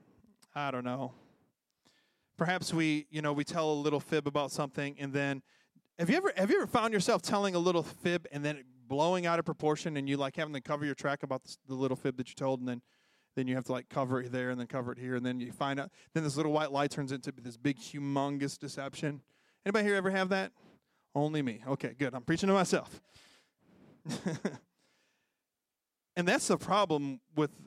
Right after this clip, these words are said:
with deception, is it starts off small. It doesn't, it seems insignificant. It doesn't seem like it's causing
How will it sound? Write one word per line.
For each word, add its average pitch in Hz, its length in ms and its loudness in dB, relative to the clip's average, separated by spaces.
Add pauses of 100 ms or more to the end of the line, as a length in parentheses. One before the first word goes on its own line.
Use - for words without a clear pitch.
(120)
with 151 180 2
deception, 139 600 -2
is 123 100 -8
it 139 100 -8
starts 170 340 -2
off 165 180 2
small. 127 560 -4 (320)
It - 40 -4
doesn't, 147 220 0
it 139 60 -10
seems 147 340 -4
insignificant. 147 960 -2 (320)
It 139 60 -12
doesn't 151 280 -2
seem 151 380 -8 (340)
like 147 160 -2
it's 147 140 -4
causing 151 540 0